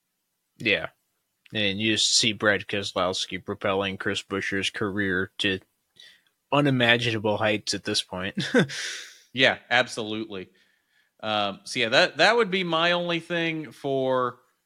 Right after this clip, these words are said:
Speaker 2: um, shying away from Brad Keselowski on that pick. But I, I think it's a solid pick. I think he'll be right up there if he doesn't get caught up in a mess at some point. I, though,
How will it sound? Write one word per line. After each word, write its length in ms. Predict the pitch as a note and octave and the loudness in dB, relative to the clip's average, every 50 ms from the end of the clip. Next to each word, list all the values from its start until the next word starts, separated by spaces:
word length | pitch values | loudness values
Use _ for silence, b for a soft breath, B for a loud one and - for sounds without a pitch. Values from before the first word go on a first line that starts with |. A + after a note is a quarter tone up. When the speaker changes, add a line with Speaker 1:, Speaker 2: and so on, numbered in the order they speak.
| _ _ _ _ _ _ A2+ | _ _ _ _ _ _ -4
Speaker 2:
um, 580 | A#2 A#2 A2+ A2 G#2+ G#2 G2+ G2 F#2+ F#2 F2 - _ _ _ _ _ _ _ _ _ _ _ _ _ _ _ _ | -2 0 0 2 0 0 -2 -2 -4 -8 -10 -14 _ _ _ _ _ _ _ _ _ _ _ _ _ _ _ _
shying 560 | _ - - - - C3 B2+ C3 C3+ C3+ C3 B2 | _ -14 -12 -6 -4 -2 -2 0 0 0 0 0
away 480 | A2+ A2 A2+ A2 G#2+ A2 A#2 A#2+ B2+ | 0 2 2 4 4 4 2 2 0
from 680 | B2+ - - C3 B2 A#2+ A#2 A2+ A2 A2 G#2+ G#2+ G#2+ A2 - _ _ _ _ _ _ _ _ _ _ _ _ _ _ | -4 -6 -6 -2 0 0 2 0 0 -2 -2 -6 -8 -12 -14 _ _ _ _ _ _ _ _ _ _ _ _ _ _
Brad 260 | - A#2 A#2+ A#2 G#2 - | 0 2 4 4 2 0
Keselowski 540 | A2+ G2+ G2+ G#2+ G#2 G#2+ G#2+ - - G#2+ | -4 -6 -4 -2 -2 -2 -4 -4 -6 -8
on 60 | G#2 G#2 | -8 -8
that 120 | G2+ G2 | -8 -8
pick. 200 | - G#2+ G2+ - | -6 -8 -6 -4
But 100 | A#2 A#2 | 0 2
I, 260 | B2+ C#3 C3+ C3+ B2 | 2 2 2 2 0
I 40 | C3 | 0
think 180 | C3 D#3+ D#3 D3 | 0 0 -2 -2
it's 140 | C#3+ - | -4 -4
a 40 | B2 | -6
solid 360 | - - D3 C3 B2 A2+ G2+ | -4 0 0 2 2 0 0
pick. 180 | - B2+ A2+ - | 0 -2 0 0
I 80 | A2 A2 | 0 -2
think 160 | - C3+ - | -2 -6 -8
he'll 140 | - B2 A2+ | -8 -6 -6
be 100 | A#2 A2 | -4 -2
right 220 | G#2+ A2 A2 G#2 | -2 0 0 0
up 100 | G2+ G2+ | -2 -4
there 160 | - A2 G#2 | -6 -6 -6
if 80 | G2 - | -6 -6
he 80 | A2 | -6
doesn't 220 | G#2 G#2+ G2+ G2+ G2+ | -6 -6 -6 -6 -8
get 160 | G2 F#2+ - | -10 -10 -8
caught 160 | - G#2 G2 | -6 -4 -4
up 160 | G2 F#2 - | -4 -6 -6
in 80 | G2 F#2 | -8 -10
a 20 | |
mess 320 | F#2 F#2 G2 F#2+ F#2 - - | -8 -6 -6 -4 -4 -6 -8
at 100 | - - | -10 -10
some 220 | - G2 F#2 F#2+ | -10 -10 -10 -10
point. 280 | - F#2+ F#2+ F#2 F2+ - _ _ B B B B B B B B B B B B B B B B B B _ _ _ _ _ _ _ _ - | -10 -10 -10 -10 -10 -12 _ _ B B B B B B B B B B B B B B B B B B _ _ _ _ _ _ _ _ 2
I, 240 | C#3 F3+ A3 B3+ A#3 | 4 6 6 6 4
though, 480 | E3 D3 C3+ C3 B2 A#2+ B2 C3+ C#3+ | 4 2 2 2 2 2 0 0 -2